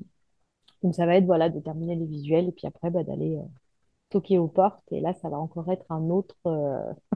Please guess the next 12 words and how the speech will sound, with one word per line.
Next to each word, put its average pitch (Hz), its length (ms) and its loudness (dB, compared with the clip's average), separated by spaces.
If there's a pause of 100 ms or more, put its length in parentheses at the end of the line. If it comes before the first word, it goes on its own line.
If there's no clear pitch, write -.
(1080)
<laughs> - 340 -20
un 180 200 6
autre 240 160 6
sujet 240 440 8
pour 208 260 0
moi, 202 600 6
euh, 180 40 -8 (240)
de 185 100 -4 (100)
se 175 60 -4
dire, 202 160 2
bon, 247 240 -2
bah, 175 280 -2